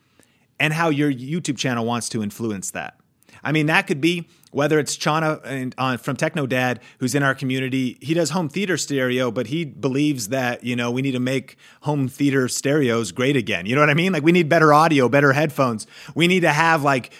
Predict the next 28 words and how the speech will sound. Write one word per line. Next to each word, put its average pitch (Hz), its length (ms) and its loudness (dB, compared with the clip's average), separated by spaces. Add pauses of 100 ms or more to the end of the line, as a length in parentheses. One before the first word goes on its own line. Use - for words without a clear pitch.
(160)
you're 165 360 2
not 196 140 6
even 180 220 2
experiencing 202 840 2
the 196 80 2
movie 180 520 2
if 147 240 -6
you're 175 80 -6
not 170 260 -6
getting 165 240 -2
all 151 160 -2
the 135 80 -6
sound. 147 420 0
Like, 123 200 -6
you 262 80 2
don't 269 120 -2
necessarily 214 300 -2
have 175 120 -2
to 156 60 -6
go 151 120 -4
crazy 156 400 -4
deep, 247 240 -2
but 151 120 -6
then 165 160 -4
maybe 233 380 -2
there's 143 240 -2
a 123 60 -10
cause. 185 720 0